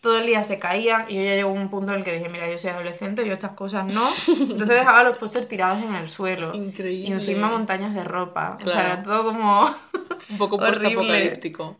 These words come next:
Speaker 1: Pues sí, total. Y yo creo que eso me afectó porque a mí me da mucha ansiedad el desorden.
Speaker 2: Ay,
Speaker 1: Yo hoy
Speaker 2: no.
Speaker 1: día soy muy desordenada, así que yo creo que en mi adolescencia tuvo que afectarme todo ese desorden a mi, a mi estado, a mi salud
Speaker 2: Sí, sí,
Speaker 1: mental.
Speaker 2: seguro, seguro.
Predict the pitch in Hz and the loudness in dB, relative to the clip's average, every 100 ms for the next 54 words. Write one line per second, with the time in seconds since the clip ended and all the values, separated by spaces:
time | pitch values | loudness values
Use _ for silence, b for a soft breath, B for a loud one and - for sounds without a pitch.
0 | _ 208 196 202 202 240 214 220 254 208 | _ -8 -6 -6 -2 -2 2 2 2 -2
1 | 196 208 214 247 262 262 254 202 220 220 | -2 -2 -4 -4 -4 -4 -4 -6 -4 -2
2 | 233 220 180 180 190 214 226 247 254 233 | -4 -2 -2 -2 -2 -2 -2 -6 -6 -6
3 | 226 196 196 214 226 202 214 220 180 - | -4 -2 -2 -2 -4 -4 -4 -6 -8 -12
4 | 190 190 185 196 196 202 226 208 208 202 | -8 -4 -4 -2 -2 -4 -4 -4 -4 -6
5 | 214 190 185 196 208 208 262 B B B | -6 -6 -2 0 2 0 -2 B B B
6 | - 196 202 190 180 180 196 196 196 190 | -12 -8 -4 -4 -4 -4 -4 -2 -2 -2
7 | 196 196 196 202 190 196 196 190 185 180 | -6 -6 -4 -4 -4 -4 -6 -8 -6 -8
8 | 185 185 190 185 190 185 175 180 165 180 | -8 -8 -6 -6 -8 -8 -8 -8 -8 -6
9 | 190 185 170 160 156 156 151 156 151 160 | -4 -4 -6 -8 -8 -8 -10 -10 -10 -12
10 | 147 135 123 - - 160 151 160 175 175 | -14 -18 -20 -20 -14 -12 -8 -10 -10 -12
11 | 160 156 170 185 196 180 170 226 220 - | -8 -4 -2 -2 0 2 2 0 -6 -4
12 | 175 170 170 165 165 165 156 | -2 -2 -6 -8 -8 -8 -10